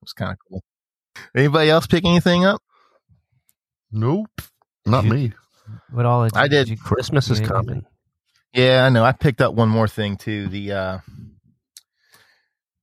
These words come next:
Speaker 1: a while back at Bill's, uh, sidewalk sale, I picked up one of these forty-eight scale, um, T seventy-two, yeah, um,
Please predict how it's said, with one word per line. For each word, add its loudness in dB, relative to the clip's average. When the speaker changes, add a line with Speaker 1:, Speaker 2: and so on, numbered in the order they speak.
Speaker 1:
a -4
while 2
back 2
at -8
Bill's, 2
uh, 2
sidewalk 0
sale, 0
I -6
picked -4
up 2
one 2
of 2
these -2
forty-eight 0
scale, 2
um, -4
T 0
seventy-two, 0
yeah, -8
um, 2